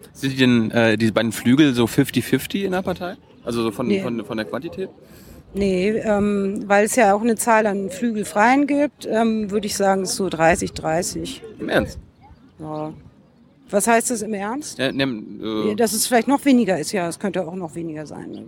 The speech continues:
Speaker 1: Okay. Ähm, kannst
Speaker 2: Aber
Speaker 1: du
Speaker 2: zum Beispiel der Bundesvorstand ist genau, ähm, nee,
Speaker 1: Ah.
Speaker 2: ist er gar nicht. Doch, inzwischen ist er genau, genau quotiert, äh, se-, drei drei.
Speaker 1: Kannst du, kannst du uns, äh, ich meine, es gibt aber auch viele bekannte Namen bei den Grünen.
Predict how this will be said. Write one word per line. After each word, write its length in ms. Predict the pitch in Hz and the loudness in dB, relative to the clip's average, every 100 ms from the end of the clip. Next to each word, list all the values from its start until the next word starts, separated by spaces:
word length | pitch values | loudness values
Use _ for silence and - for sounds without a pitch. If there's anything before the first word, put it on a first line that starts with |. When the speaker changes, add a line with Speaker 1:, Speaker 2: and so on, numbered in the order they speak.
| - | -18
Speaker 1:
Okay. 120 | 76 - - - _ | -18 -20 -20 -20 _
Ähm, 540 | - 113 117 117 113 87 - | 0 4 4 4 2 -2 -8
kannst 220 | - 139 | -4 0
Speaker 2:
Aber 140 | 190 139 | 2 0
Speaker 1:
du 60 | |
Speaker 2:
zum 120 | - | 0
Beispiel 240 | 220 240 247 | 0 2 2
der 80 | 190 | 4
Bundesvorstand 640 | 233 277 - 262 269 226 | 4 4 2 2 0 -2
ist 140 | - | -4
genau, 640 | - 214 202 208 214 202 123 | -2 0 2 2 2 0 0
ähm, 480 | 185 180 185 175 175 | -2 -2 -4 -6 -4
nee, 140 | 202 | -2
Speaker 1:
Ah. 60 | 156 | -2
Speaker 2:
ist 120 | - | 0
er 80 | 208 | -2
gar 300 | 170 233 220 | -2 -4 -4
nicht. 540 | 123 127 - - - - _ _ - - - - - - | -8 -12 -16 -18 -20 -20 _ _ -20 -18 -18 -20 -18 -6
Doch, 140 | 220 | -4
inzwischen 400 | 226 - 262 294 | -2 -2 0 0
ist 140 | - - | 2 2
er 100 | 202 | 2
genau, 400 | 185 180 160 - - 202 | 0 -4 -6 -8 -12 -4
genau 240 | 196 175 | 0 0
quotiert, 760 | 156 - 175 - 165 160 156 - | -2 -10 -14 -12 -8 -6 -6 -6
äh, 100 | 160 165 | -8 -4
se-, 220 | 170 180 | 0 0
drei 280 | 185 185 175 | 2 0 0
drei. 560 | - 139 143 143 147 160 - - | -4 -4 -4 -8 -10 -14 -20 -6
Speaker 1:
Kannst 160 | 139 - | -6 -2
du, 40 | |
kannst 160 | 135 131 | 0 2
du 40 | |
uns, 140 | 127 139 | 2 2
äh, 280 | 120 123 117 110 - | 2 4 2 -2 -6
ich 80 | 110 | -2
meine, 160 | 120 | 0
es 60 | 113 | 0
gibt 120 | 127 | 0
aber 120 | 113 107 - | -2 -2 -6
auch 100 | 113 - | -8 -6
viele 160 | - | 0
bekannte 380 | 110 101 117 104 | 0 2 0 -2
Namen 240 | 95 139 | 0 0
bei 80 | 156 | 0
den 180 | 131 123 | -2 -4
Grünen. 340 | 113 127 123 | -2 0 -2